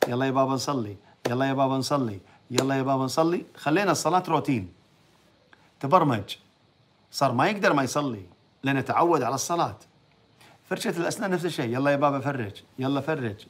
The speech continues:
فرج، فرج." من عمره ثلاث أربع سنين وإحنا نقول له: <laughs> "فرج، فرج، فرج." لما يصير عمره ست سبع سنوات، ما يقدر ينام يوم بدون ما يفرج. ما يقدر. ليش؟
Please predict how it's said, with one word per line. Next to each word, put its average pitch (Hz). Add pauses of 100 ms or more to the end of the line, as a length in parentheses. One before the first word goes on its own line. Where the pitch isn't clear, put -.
فرج، 135
فرج." 139 (320)
من 156
عمره 208
ثلاث 185
أربع 170
سنين 185
وإحنا 147
نقول 151
له: 151
<laughs> -
"فرج، 180
فرج، 170
فرج." - (360)
لما 151
يصير 190
عمره 196
ست 170
سبع 147
سنوات، 143 (1000)
ما 160
يقدر 220
ينام 170
يوم 143 (460)
بدون 170
ما 165
يفرج. 127 (600)
ما 147
يقدر. 127
ليش؟ 175